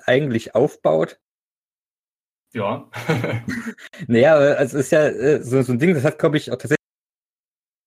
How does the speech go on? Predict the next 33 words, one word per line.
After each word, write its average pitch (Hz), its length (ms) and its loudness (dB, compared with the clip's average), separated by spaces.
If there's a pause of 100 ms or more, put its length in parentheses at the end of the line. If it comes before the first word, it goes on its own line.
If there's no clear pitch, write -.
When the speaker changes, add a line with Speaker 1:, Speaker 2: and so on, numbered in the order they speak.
(200)
Speaker 1:
auch 120 140 0
James 120 340 0
Gunn, 139 280 2
also 110 220 -2
wir 101 80 2
hatten 131 140 0
ja 151 80 0
erst 131 180 0
letzte 131 260 -4
Woche 139 280 0
diskutiert, 131 520 -2 (240)
aber 120 180 4
James 135 220 0
Gunn 147 120 2
hat 156 80 2
ja 147 60 4
auch 139 120 0
mal 139 220 -4
so 135 100 -6
eine 131 80 -2
Studie 175 420 0
geteilt 151 420 0
oder 131 140 2
hat 131 120 0
auch 127 80 -2
selbst - 260 -2
gesagt, 135 480 -4 (320)
ähm, 127 340 2
Spoiler 175 580 2
spielen 165 420 -2
eigentlich 143 580 -2
keine 135 300 -2
Rolle, 120 420 0